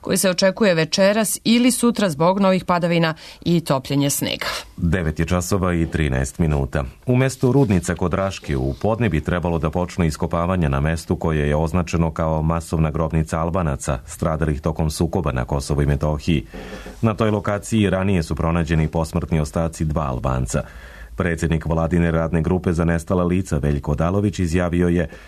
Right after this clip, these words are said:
Speaker 2: da je lokacija spremna za iskopavanja i da su uklonjeni objekti koji su bili potencijalna smetnja.
Speaker 1: U nastavku vesti iz sveta, ukrajinske vlasti najavile su da će nastaviti ofanzivu na istoku zemlje, pošto su u blizini grada Slavjanska otkrivena dva tela sa tragovima mučenja.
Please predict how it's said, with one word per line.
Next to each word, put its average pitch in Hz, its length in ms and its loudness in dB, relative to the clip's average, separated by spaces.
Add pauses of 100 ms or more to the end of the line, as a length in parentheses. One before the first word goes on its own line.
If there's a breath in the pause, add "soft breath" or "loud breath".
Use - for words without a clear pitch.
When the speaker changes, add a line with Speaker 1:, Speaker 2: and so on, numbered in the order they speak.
(160 loud breath)
Speaker 2:
da 110 120 2
je 107 60 2
lokacija 78 520 0
spremna 95 420 2
za 92 120 2
iskopavanja 85 800 0
i 120 100 2
da 107 120 0
su - 260 -4
uklonjeni 95 540 0
objekti 85 420 0
koji 90 220 2
su 85 140 0
bili 69 340 0 (220 loud breath)
potencijalna 67 640 0
smetnja. 62 500 -4 (400 loud breath)
Speaker 1:
U - 60 0
nastavku 226 400 2
vesti 196 340 0
iz 170 100 2
sveta, 180 340 2
ukrajinske 190 540 2
vlasti 233 460 2
najavile 220 560 2
su 196 180 2
da 185 80 4
će 202 140 0
nastaviti 196 520 2
ofanzivu 185 520 2
na 165 220 4
istoku 180 480 0
zemlje, 196 420 4
pošto 165 340 0
su 180 160 2
u 165 120 6
blizini 175 440 4
grada 170 460 2
Slavjanska 214 680 0
otkrivena 196 480 2
dva 196 260 2
tela 175 280 2
sa 160 180 -2
tragovima 151 520 2
mučenja. 143 500 2